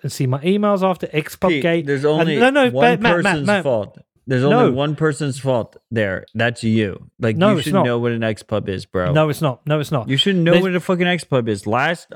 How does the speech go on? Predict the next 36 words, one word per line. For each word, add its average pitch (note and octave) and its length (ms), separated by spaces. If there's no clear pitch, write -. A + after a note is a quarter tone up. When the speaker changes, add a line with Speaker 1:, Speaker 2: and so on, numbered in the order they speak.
Speaker 2:
last D#3+ 580
year, E3+ 460
I C3+ 160
fucking D3 400
was B2+ 120
lecturing C3+ 480
you C3 180
on A#2+ 180
full C#3+ 280
notes. A2+ 440
This D3 280
year, F3 280
I'm C#3+ 160
lecturing D3 340
you C#3 140
on C3+ 100
X B2+ 300
pubs. D3+ 280
X C#3 240
Speaker 1:
Yeah. F3+ 100
Speaker 2:
pubs E3 220
is C#3 140
a C#3 60
step C#3+ 340
below D3 380
full C3+ 220
notes. A2 440
Why C3 280
was E3 240
I, D3+ 120
I, B2+ 180
like, C#3 320
we're D3+ 220
a D3+ 60
year D#3+ 380
wrong. C#3+ 640